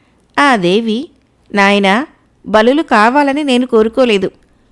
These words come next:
ప్రజలే అజ్ఞానంతో బలులు ఇస్తున్నారు. అయినా నువ్వు అడిగావు కనుక ఇక మీదట అలాంటివి జరగకూడదని శాసిస్తాను' అని చెప్పి అంతర్ధానమైంది.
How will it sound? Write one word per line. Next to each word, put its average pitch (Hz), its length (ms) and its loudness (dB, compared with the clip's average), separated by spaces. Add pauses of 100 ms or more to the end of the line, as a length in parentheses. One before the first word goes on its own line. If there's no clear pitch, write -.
(300)
ప్రజలే 196 480 2
అజ్ఞానంతో 226 640 0
బలులు 233 320 0
ఇస్తున్నారు. 233 500 -2 (760)
అయినా 254 320 2
నువ్వు 294 220 0
అడిగావు 226 360 2
కనుక 226 560 -2 (420)
ఇక 311 200 0
మీదట 254 440 0
అలాంటివి 247 440 0
జరగకూడదని 226 760 -2
శాసిస్తాను' 220 840 -2 (100)
అని 269 220 -2
చెప్పి 269 320 -4 (180)
అంతర్ధానమైంది. 240 1000 -2